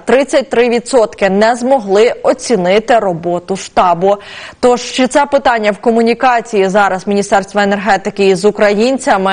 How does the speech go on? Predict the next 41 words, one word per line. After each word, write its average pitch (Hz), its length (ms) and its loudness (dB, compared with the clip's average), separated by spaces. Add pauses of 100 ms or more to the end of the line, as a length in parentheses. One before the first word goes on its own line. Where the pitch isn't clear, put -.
а 190 80 2
також, 196 440 -2 (1080)
власне, 220 300 0
що 254 240 0
про 214 200 0
це 196 240 0
думають 196 420 0
самі 226 380 0
українці, 202 640 0
про 180 180 -2
це 214 140 0
обов'язково 202 520 0
поговоримо 208 640 0
далі. 233 420 2 (280)
І 247 140 2
нагадаю 226 560 2
вам, 233 440 0
знову 233 400 2
ж 233 100 -8
таки, 233 340 0
що 196 320 0
ми 214 160 2
впродовж 202 560 0
дня 190 280 0
працюємо 185 500 -2
в 185 80 -4
прямому 190 480 0
етері, 214 500 0 (220)
стартуємо 226 640 0
о 214 40 2
восьмій 240 480 0
ранку 190 440 0
і 196 180 2
стежимо 196 580 -2
за 196 240 2
подіями 185 600 0
країни, 208 680 0
Хмельниччини 185 920 -2
і 175 40 -2
всього 185 400 -2
світу. 226 440 0